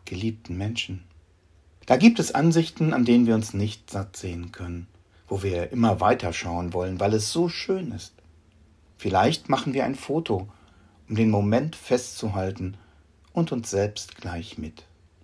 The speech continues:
Ich kann mich gar nicht satt sehen, manchmal. Manches aber kann und will ich nicht mehr sehen, das hab ich so satt.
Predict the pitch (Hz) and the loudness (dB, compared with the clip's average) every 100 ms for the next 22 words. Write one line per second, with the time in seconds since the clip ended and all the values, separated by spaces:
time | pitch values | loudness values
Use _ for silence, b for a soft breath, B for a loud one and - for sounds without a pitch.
0 | _ _ _ _ _ - - 104 92 104 | _ _ _ _ _ -16 -6 -4 -4 -8
1 | - 78 87 - - 85 - - 85 87 | -8 -8 -10 -8 -8 -8 -8 -8 -6 -6
2 | 104 - _ _ _ _ _ 82 80 - | -10 -14 _ _ _ _ _ -10 -10 -12
3 | 85 85 101 - _ _ _ _ _ _ | -12 -12 -14 -16 _ _ _ _ _ _
4 | _ _ _ _ _ _ _ b b - | _ _ _ _ _ _ _ b b -8
5 | 92 90 104 107 139 165 135 135 143 143 | -2 0 0 -2 -6 -2 0 6 6 4
6 | B B B B _ _ - 107 113 - | B B B B _ _ -4 -2 -2 -6
7 | - _ _ 117 120 117 104 104 90 - | -20 _ _ -2 -2 -2 -2 -2 -2 -6
8 | 92 - 95 92 87 92 98 101 B B | -10 -6 -6 -4 -4 -4 -6 -10 B B
9 | - 98 85 - - 98 104 104 98 - | -2 0 0 -6 -8 -4 -4 -4 -10 -8
10 | - 98 98 98 101 95 85 73 - | -8 -6 -4 -2 -2 -4 -8 -12 -18